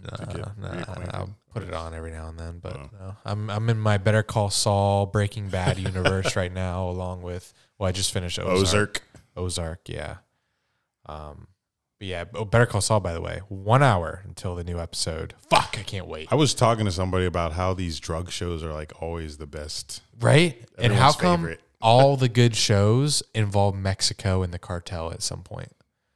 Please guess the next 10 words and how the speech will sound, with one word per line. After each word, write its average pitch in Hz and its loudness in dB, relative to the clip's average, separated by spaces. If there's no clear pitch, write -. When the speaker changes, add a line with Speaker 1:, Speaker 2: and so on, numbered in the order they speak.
Speaker 2:
I 95 -2
was 95 0
talking 107 4
with 98 0
this 92 0
with 92 -4
my 82 -8
friend. 85 -2
Breaking 98 -2
Bad, 90 -2